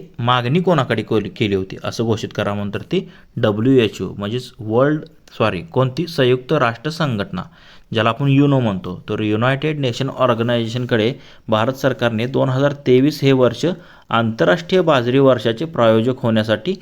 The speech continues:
मागणी केली होती. कोणाकडे? संयुक्त राष्ट्र महासभा, युनो म्हणतो. त्याची स्थापना जी आहे तर ती एकोणीसशे पंचेचाळीसमध्ये झालेली आहे. ऑप्शन ब, संयुक्त राष्ट्र महासभा या प्रश्नाचं योग्य आन्सर असणार आहे. पुढील प्रश्न पाहूयात.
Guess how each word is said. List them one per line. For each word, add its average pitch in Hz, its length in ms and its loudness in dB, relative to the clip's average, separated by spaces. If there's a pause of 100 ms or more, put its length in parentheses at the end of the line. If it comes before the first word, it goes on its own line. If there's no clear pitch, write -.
(240)
मागणी 110 380 -2
केली 131 300 -2
होती. 98 200 -4
कोणाकडे? 127 460 -4
संयुक्त 117 460 -4
राष्ट्र 113 320 -4
महासभा, 113 500 -4 (480)
युनो 117 320 2
म्हणतो. 95 280 -4
त्याची 101 280 -8
स्थापना 113 360 -6
जी 113 80 -4
आहे 110 160 -4
तर 117 100 -8
ती - 240 -10
एकोणीसशे 117 420 -6
पंचेचाळीसमध्ये 110 720 -6 (340)
झालेली 92 360 -2
आहे. 92 200 -10
ऑप्शन 117 420 -2
ब, 107 140 0 (140)
संयुक्त 117 380 -4
राष्ट्र 113 300 -2
महासभा 104 480 -4 (500)
या 123 100 2
प्रश्नाचं 120 500 -4 (100)
योग्य 107 320 -2
आन्सर 117 340 -2
असणार 101 280 -6
आहे. 104 200 -8 (640)
पुढील 131 180 2
प्रश्न 156 300 -4
पाहूयात. 135 340 0